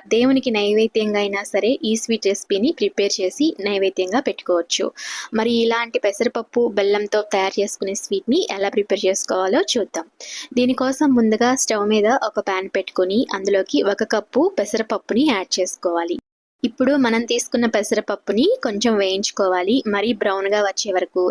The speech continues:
లేదా ఎర్రగా అయ్యే వరకు వేయించుకోవాల్సిన అవసరం లేదు. రెండు నిమిషాలు వేయించుకుంటూ కొంచెం వేడి చేసుకుంటే సరిపోతుంది. ఈ విధంగా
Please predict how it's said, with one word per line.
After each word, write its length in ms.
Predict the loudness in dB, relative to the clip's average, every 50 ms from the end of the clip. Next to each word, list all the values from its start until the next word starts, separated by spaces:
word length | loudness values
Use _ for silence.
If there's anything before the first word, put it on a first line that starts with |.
| 0
లేదా 280 | 2 0 2 2 2 0 -2 -4 -6 -8
ఎర్రగా 260 | -4 -2 -2 0 0 0 2
అయ్యే 140 | 2 2 0 0
వరకు 220 | -2 -2 -2 0 0
వేయించుకోవాల్సిన 680 | 0 0 0 -4 -4 -4 -2 -2 -2 -2 -4 -2 -4 -2 -2
అవసరం 300 | -2 -2 -2 -2 -2 -2 0
లేదు. 240 | 0 0 0 0 0 0 -2 -6 -12 -18 -18 -16 -6 -2
రెండు 160 | 0 2 2 4 4
నిమిషాలు 480 | 2 2 0 0 0 0 2 2 2 2 2 2 2
వేయించుకుంటూ 760 | 0 0 2 0 0 0 -2 -2 -2 -4 -4 -2 0 2 2 2 2 0 -2
కొంచెం 280 | -4 -4 0 0 2 2 4
వేడి 200 | 2 2 0 0 0
చేసుకుంటే 500 | 0 -2 -2 -4 -8 -10 -6 -2 -2 -2 0 0
సరిపోతుంది. 600 | -2 -4 -2 -2 -2 -2 -2 -4 -10 -8 -8 -8 -8 -10 -16 -18 -18 -16 -4 -2 0
ఈ 40 | 2 2
విధంగా 320 | 2 2 4 4 2 2